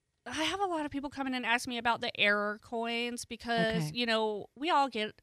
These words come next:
Speaker 1: you know, we all get online at night and we're just kind of flipping through either,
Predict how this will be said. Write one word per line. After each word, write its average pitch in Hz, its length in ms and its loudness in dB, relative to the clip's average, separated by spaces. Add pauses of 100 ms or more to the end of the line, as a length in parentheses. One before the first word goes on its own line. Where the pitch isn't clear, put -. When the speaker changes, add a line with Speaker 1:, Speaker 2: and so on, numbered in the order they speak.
Speaker 1:
you 226 140 -14
know, 220 100 -12
we 277 140 -14
all 247 140 -6
get 226 160 -4
online 208 340 0
at - 140 -4
night 190 360 0
and 208 220 -4
we're 247 360 0 (920)
just 269 200 -6
kind 262 200 2
of 254 80 -4
flipping 240 340 -4
through 226 320 -8
either, 175 420 -2